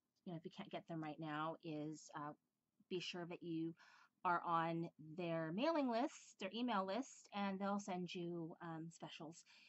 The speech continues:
so you can see about getting these 'cause they're,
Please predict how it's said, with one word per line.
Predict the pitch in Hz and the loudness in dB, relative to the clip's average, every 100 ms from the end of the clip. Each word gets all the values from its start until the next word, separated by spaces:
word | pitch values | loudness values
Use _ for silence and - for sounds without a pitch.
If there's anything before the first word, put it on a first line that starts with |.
| _ | _
so | - 208 180 165 165 | -6 0 2 2 0
you | 170 | -2
can | 165 165 | -2 -4
see | - 160 151 | -4 -2 -2
about | 156 131 - | -2 -6 -6
getting | 135 139 135 | -8 -8 -8
these | 123 | -10
'cause | - 170 | -10 -8
they're, | 165 147 | -2 -2